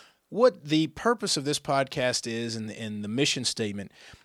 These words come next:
is that I implore you to take meaningful steps to integrate your passions into your life and increase its prevalence in your life.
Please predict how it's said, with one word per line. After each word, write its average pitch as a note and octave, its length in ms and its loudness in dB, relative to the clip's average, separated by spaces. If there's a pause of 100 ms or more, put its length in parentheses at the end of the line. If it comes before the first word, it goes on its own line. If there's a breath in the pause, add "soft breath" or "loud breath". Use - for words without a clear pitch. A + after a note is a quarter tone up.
(140 loud breath)
is A#2 220 -6
that B2+ 360 0
I C#3+ 120 0
implore D3+ 340 -2
you D3+ 120 0
to C3+ 180 -6
take F3 500 -4
meaningful F#3 640 0
steps - 760 -2 (260)
to C3 180 -2 (160)
integrate D3 840 -2 (340)
your A#2+ 160 -2
passions D#3 800 -2 (100)
into F3 380 -2
your C3+ 220 -2
life G#2+ 500 -4 (300 soft breath)
and B2 200 -6 (120)
increase D#3+ 920 -4
its - 220 -10 (100)
prevalence E3 880 -2 (160)
in G2 140 -12
your G#2 160 -12
life. - 520 -14